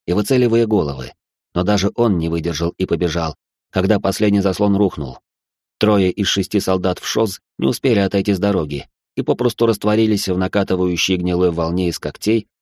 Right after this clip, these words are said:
оскаленных зубов и кривых острых конечностей. «Двигайтесь за мной и ради всех святых не спорьте!» коротко приказал он сержанту, схватив того за грудки.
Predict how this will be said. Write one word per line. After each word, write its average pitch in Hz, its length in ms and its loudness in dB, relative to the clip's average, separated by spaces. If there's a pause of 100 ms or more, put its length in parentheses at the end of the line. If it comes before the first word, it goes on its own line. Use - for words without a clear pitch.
(120)
оскаленных 101 500 0
зубов 95 440 0
и 92 60 2
кривых 92 500 0
острых 101 380 -2
конечностей. 80 720 -6 (760)
«Двигайтесь 151 460 4
за 165 120 4
мной 135 360 4
и 131 80 2
ради 143 260 2
всех 151 240 2
святых 151 320 2
не 143 80 2
спорьте!» 131 480 0 (360)
коротко 92 340 0
приказал 92 400 0
он 87 100 -2
сержанту, 90 480 -2
схватив 90 380 -2
того 87 260 0
за 87 120 0
грудки. 82 440 -4